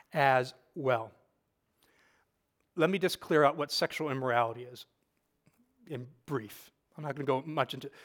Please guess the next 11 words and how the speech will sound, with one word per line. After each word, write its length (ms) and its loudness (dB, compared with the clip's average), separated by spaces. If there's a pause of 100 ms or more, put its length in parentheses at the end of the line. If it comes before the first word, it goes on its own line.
(140)
Sexual 400 6
immorality 500 12
is 140 4 (320)
premarital 580 10
pros-, 300 6 (260)
prom-, 300 4 (320)
premarital 420 6
sex, 440 6 (440)
adultery, 680 8
prostitution, 1080 6 (200)
homosexuality, 960 10